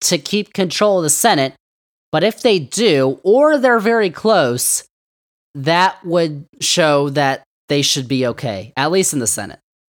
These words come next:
But obviously, we won't know until Tuesday night. Now to the two states that are currently held by Republicans that Politico and Cook Political Report have rated as toss-ups. Those would be Pennsylvania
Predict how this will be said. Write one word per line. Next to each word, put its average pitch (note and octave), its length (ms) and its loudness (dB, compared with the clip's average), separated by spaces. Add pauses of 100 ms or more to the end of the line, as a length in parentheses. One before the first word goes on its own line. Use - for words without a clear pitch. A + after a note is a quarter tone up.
(220)
But D#3 140 0
obviously, A#2+ 1000 -2 (280)
we A#2+ 100 -6
won't A#2 240 -4
know D#3 280 -6
until A2 400 -10 (260)
Tuesday A#2 400 -4
night. F3+ 220 -2 (360)
Now B3 360 0
to D#4 100 -2
the C4 140 -4
two A#3+ 200 -2
states F3 720 -2 (300)
that F3 80 -2
are F3+ 100 -4
currently A3+ 360 0
held A3 120 4
by G#3+ 120 2
Republicans D3+ 760 0 (300)
that F#3 180 -2
Politico G#3+ 480 0
and F#3 160 -2
Cook - 320 -4
Political F3+ 400 -2
Report D#3 380 -2
have E3+ 300 -2
rated D3 420 -2 (280)
as C#3 380 0 (160)
toss-ups. C#3 600 0
Those F3+ 240 0
would F3+ 140 -2
be C#3+ 340 0 (220)
Pennsylvania D3 840 -2